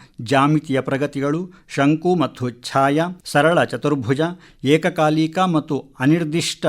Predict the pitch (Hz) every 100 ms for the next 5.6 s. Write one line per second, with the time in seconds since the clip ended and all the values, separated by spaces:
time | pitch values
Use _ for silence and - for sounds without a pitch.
0 | 127 - 135 151 151 147 147 139 156 190
1 | - - - 131 139 160 156 151 151 147
2 | 143 135 160 190 - _ - 147 151 160
3 | 156 127 131 135 156 151 147 147 185 196
4 | - - - 143 170 160 143 123 110 131
5 | 139 160 147 143 170 185